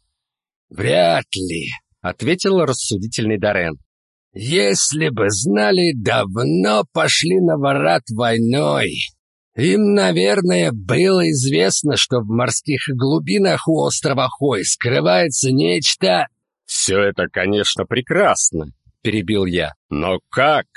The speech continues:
нам отсюда выбраться? Лодка-то наша разбилась». «Горхир приведет лодку с Зеленых островов.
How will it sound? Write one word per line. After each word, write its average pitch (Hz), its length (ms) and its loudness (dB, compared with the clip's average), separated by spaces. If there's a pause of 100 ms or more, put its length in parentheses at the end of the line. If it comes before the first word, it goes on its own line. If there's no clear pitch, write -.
(140)
нам 95 380 0
отсюда 113 540 -2
выбраться? 87 760 -2 (280)
Лодка-то 90 840 -2
наша 82 360 -4
разбилась». 90 880 -2 (340)
«Горхир 170 760 0
приведет 135 600 0
лодку 151 540 -2
с 120 40 -2
Зеленых 131 560 0
островов. 127 680 -2